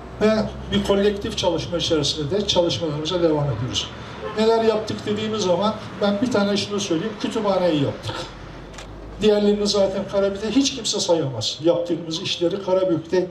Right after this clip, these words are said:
hiç kimse sayamaz. On iki yıl içerisinde yaptığımız işleri sayması mümkün değil Karabük'te.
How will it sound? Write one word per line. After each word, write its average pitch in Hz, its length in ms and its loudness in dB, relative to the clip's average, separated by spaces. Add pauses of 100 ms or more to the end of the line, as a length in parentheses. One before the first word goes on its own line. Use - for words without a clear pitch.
hiç 262 340 2
kimse 214 360 -2
sayamaz. 143 600 -4 (640)
On 214 140 4
iki 190 220 -4
yıl 160 120 2
içerisinde 151 500 0
yaptığımız 143 480 -2
işleri 143 340 -6
sayması 170 500 -2
mümkün 156 360 -12
değil 131 220 -4
Karabük'te. 117 440 -6